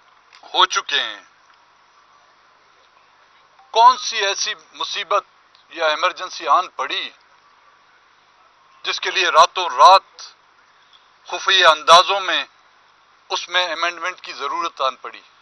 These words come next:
और वो ऐसी तरामीम जिनको public करना भी हुक्मरान और उसके तबकों के लिए जो है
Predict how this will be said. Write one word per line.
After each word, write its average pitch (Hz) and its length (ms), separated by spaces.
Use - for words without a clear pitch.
और 185 100
वो 220 220
ऐसी 262 280
तरामीम 208 600
जिनको 220 560
public 240 320
करना 233 340
भी 156 220
हुक्मरान 185 680
और 202 140
उसके - 260
तबकों 214 480
के 202 180
लिए 170 180
जो 165 180
है 214 120